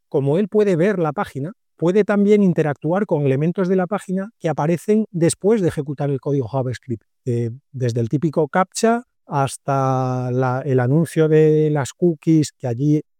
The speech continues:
en Estados Unidos no tienen, pero que aquí en Europa estamos fritos de darle a lo de acepto cookies, rechazo cookies,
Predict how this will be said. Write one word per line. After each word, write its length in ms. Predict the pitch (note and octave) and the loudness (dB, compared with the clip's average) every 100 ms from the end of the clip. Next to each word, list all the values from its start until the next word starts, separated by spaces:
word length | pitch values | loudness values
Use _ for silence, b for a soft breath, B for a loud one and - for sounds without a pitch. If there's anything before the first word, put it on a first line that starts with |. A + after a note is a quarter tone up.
| - | -8
en 80 | C3+ | -6
Estados 300 | - C#3+ C#3 | -2 -2 0
Unidos 260 | D3 D3 | 0 0
no 120 | C3+ C3 | 0 -2
tienen, 240 | E3 D#3 | 0 0
pero 160 | C3+ B2 | -2 -4
que 80 | |
aquí 100 | A#2+ | -4
en 80 | C#3+ | -2
Europa 260 | D3 D3+ C#3 | 0 0 -2
estamos 300 | - C#3+ A#2+ | -6 -6 -6
fritos 480 | - E3 F#3 D3+ C3 | -4 -2 0 0 0
de 180 | C3+ | -2
darle 280 | C3+ C#3+ D3 | -2 -2 -2
a 60 | C#3+ | 0
lo 120 | C#3 | 0
de 80 | C#3 | -2
acepto 380 | - E3 - E3 | -4 -6 -4 -4
cookies, 240 | F3+ - | -6 -6
rechazo 420 | D#3 C#3+ D#3+ E3 | -6 -2 -4 -4
cookies, 460 | - F3+ - D#3 | -6 -6 -4 -6